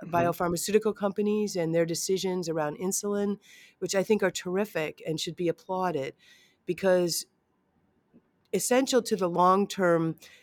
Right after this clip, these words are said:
Speaker 2: maintenance of this improved reputation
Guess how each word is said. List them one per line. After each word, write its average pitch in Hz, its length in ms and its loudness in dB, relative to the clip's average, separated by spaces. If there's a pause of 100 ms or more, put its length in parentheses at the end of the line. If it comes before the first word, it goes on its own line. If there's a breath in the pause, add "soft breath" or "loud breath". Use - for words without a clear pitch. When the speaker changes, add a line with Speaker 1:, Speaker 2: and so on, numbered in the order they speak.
Speaker 2:
maintenance 170 580 4
of 165 120 -2
this 165 200 0
improved 175 420 2
reputation 165 800 -2